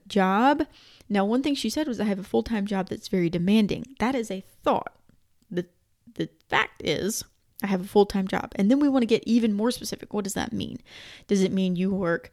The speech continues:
Monday through Friday from eight to five? Does it mean you do this specific thing? Like, what is your full-time job? You can find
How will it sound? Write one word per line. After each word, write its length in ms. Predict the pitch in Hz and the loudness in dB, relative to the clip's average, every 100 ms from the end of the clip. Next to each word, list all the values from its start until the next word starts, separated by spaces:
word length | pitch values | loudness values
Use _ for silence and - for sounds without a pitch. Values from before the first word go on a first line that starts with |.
| _ | _
Monday 320 | 196 190 180 | -2 2 2
through 220 | 180 180 165 | 2 -2 -4
Friday 540 | - 240 233 233 226 | 0 2 2 4 2
from 480 | 220 190 175 175 220 _ _ _ _ | 0 -6 -6 -8 -12 _ _ _ _
eight 220 | 175 - | -4 -4
to 80 | - | -6
five? 540 | - 277 262 247 247 | 0 2 4 2 2
Does 200 | 208 196 | -2 -4
it 140 | 185 185 | -6 -6
mean 440 | 180 175 175 180 - - - - | -4 -4 -4 -6 -10 -20 -20 -16
you 500 | 180 180 180 190 - | -6 -4 -2 -2 -4
do 480 | - 180 165 170 - - | -4 -2 -2 -2 -6 -4
this 400 | 202 190 - - - _ - | 0 0 0 -8 -12 _ -20
specific 560 | - - 175 - - _ | -10 -8 -6 -8 -12 _
thing? 360 | - 269 262 247 | 2 6 6 4
Like, 180 | 165 - | 2 2
what 220 | 196 - | 0 2
is 240 | 208 208 | 2 2
your 220 | 185 185 180 | 2 0 0
full-time 420 | 175 170 190 - | -2 -2 -4 -4
job? 240 | 190 190 | -4 -4
You 60 | 180 | -4
can 140 | 190 | -4
find 200 | 196 180 | -4 -4